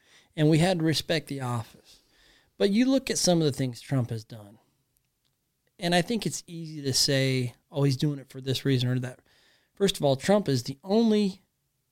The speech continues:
president, the first U S president ever to step inside North Korea. Now, you can say everything you want about the safety measures and this and that.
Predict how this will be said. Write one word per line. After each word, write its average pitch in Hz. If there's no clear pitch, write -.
president, 117
the -
first 220
U 185
S 180
president 131
ever 139
to -
step -
inside 127
North 120
Korea. 120
Now, 151
you 196
can 208
say 147
everything 202
you 151
want 131
about 127
the 127
safety 180
measures 151
and 135
this 127
and 139
that. 127